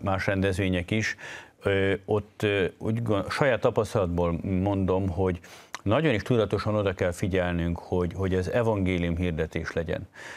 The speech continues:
Mert azt hiszem, hogy elég ügyesek vagyunk már abban, hogy programokat szervezünk, és jól érezzék magukat a fiatalok, vagy a családok, vagy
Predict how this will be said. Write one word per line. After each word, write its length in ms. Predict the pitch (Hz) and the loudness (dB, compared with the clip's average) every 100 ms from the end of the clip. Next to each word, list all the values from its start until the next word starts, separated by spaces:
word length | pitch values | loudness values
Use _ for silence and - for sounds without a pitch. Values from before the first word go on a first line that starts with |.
| - | -4
Mert 220 | 95 98 | -2 2
azt 100 | 147 | 2
hiszem, 220 | 139 120 | 2 2
hogy 160 | 110 110 | 0 2
elég 260 | 160 156 110 | 2 4 2
ügyesek 400 | 107 95 104 95 | 2 2 0 0
vagyunk 280 | 98 92 | 0 2
már 180 | 90 87 | 2 2
abban, 380 | 85 85 82 82 | 0 0 0 0
hogy 120 | 85 | -2
programokat 580 | 78 101 95 90 80 78 | -2 -2 -2 -2 -2 -4
szervezünk, 600 | - 90 82 85 85 80 | 0 0 0 -2 -2 -4
és 140 | 80 - | -4 -2
jól 140 | 95 | 0
érezzék 420 | 92 92 92 92 | 0 0 -2 -2
magukat 340 | 85 85 82 82 | -2 -2 -2 -2
a 80 | |
fiatalok, 600 | 80 95 87 87 87 85 | -4 -2 0 0 -2 -2
vagy 200 | - 78 | -2 -2
a 120 | 80 76 | -2 -4
családok, 720 | - 104 92 87 85 87 85 87 | -2 0 2 2 0 -2 -2 -2
vagy 360 | 82 80 87 | -2 0 -2